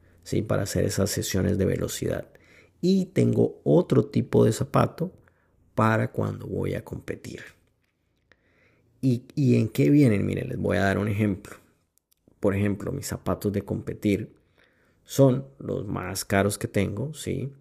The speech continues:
Son de fibra de carbono, ¿sí? ¿Y por qué esos zapatos de fibra de carbono, por ejemplo, por qué no los puedo usar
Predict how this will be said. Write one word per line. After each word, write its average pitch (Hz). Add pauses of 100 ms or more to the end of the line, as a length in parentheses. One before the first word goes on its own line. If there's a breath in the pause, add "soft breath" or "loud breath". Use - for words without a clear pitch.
(380 soft breath)
Son 117
de 101
fibra 92
de 95
carbono, 98
¿sí? 120 (1200 soft breath)
¿Y 151
por 127
qué 170
esos 151
zapatos 131
de 127
fibra 117
de 127
carbono, 107
por 110
ejemplo, 107
por 113
qué 110
no 107
los 110
puedo 113
usar 110